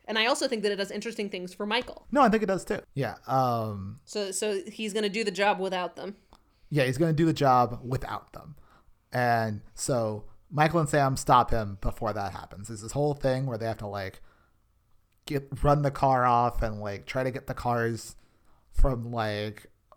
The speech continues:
Speaker 2: off the road before they can push the guy and all this stuff. It's all very exciting, but it's like, you
Speaker 1: Yeah.
Speaker 2: know, I
Speaker 1: There-, there's a lot
Speaker 2: hardly
Speaker 1: of car
Speaker 2: count.
Speaker 1: stunts in the last
Speaker 2: A
Speaker 1: two
Speaker 2: lot of car
Speaker 1: episodes.
Speaker 2: stuff. There's so much, like, car stuff in this,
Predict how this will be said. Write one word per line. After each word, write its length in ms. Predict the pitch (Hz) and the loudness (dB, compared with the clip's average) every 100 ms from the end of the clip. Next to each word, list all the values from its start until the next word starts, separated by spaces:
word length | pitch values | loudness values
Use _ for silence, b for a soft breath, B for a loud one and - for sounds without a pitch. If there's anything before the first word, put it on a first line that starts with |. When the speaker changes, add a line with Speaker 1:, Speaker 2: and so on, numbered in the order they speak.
| _ _ _ _ | _ _ _ _
Speaker 2:
off 260 | 131 127 - | -2 0 0
the 120 | 135 | -2
road 380 | 127 123 127 120 | 0 0 0 0
before 340 | 113 - 127 120 | -2 0 -2 -2
they 140 | 120 | -2
can 240 | - 107 | -4 -2
push 260 | 104 - - | 12 12 12
the 120 | 127 | -2
guy 560 | 117 113 113 113 113 110 - 135 | 0 2 2 0 -2 -6 -4 2
and 100 | 135 | 4
all 120 | 135 | 4
this 80 | 127 | 2
stuff. 340 | - 113 110 | 0 0 0
It's 100 | 135 | 2
all 140 | 185 160 | 4 4
very 160 | 151 | 2
exciting, 440 | 127 - 123 110 107 | 0 -2 -2 -2 -6
but 120 | 113 | -10
it's 140 | 107 - | -12 -12
like, 180 | 101 - | -14 -8
you 80 | 202 | -6
Speaker 1:
Yeah. 120 | 180 | -6
Speaker 2:
know, 20 | - | -6
I 120 | 117 | -6
Speaker 1:
There-, 220 | 151 226 | -2 0
there's 180 | 240 254 | 2 2
a 20 | |
lot 80 | 262 | 2
Speaker 2:
hardly 100 | 254 | 0
Speaker 1:
of 40 | - | -2
car 140 | 226 | -2
Speaker 2:
count. 80 | 214 | -2
Speaker 1:
stunts 480 | - 214 214 185 - | -4 -6 -6 -8 -10
in 100 | 202 | -8
the 100 | 190 | -6
last 200 | 180 180 | -4 0
Speaker 2:
A 60 | 247 | 6
Speaker 1:
two 40 | |
Speaker 2:
lot 160 | 247 240 | 10 10
of 60 | 233 | 8
car 120 | 170 | 6
Speaker 1:
episodes. 120 | 127 | 4
Speaker 2:
stuff. 140 | 120 | 0
There's 140 | - - | 0 4
so 100 | 269 | 4
much, 160 | 311 | 6
like, 160 | 294 - | 2 0
car 260 | - 139 120 | 2 2 2
stuff 300 | - 95 - | -2 -6 -6
in 140 | 92 | -12
this, 280 | 90 120 | -12 -12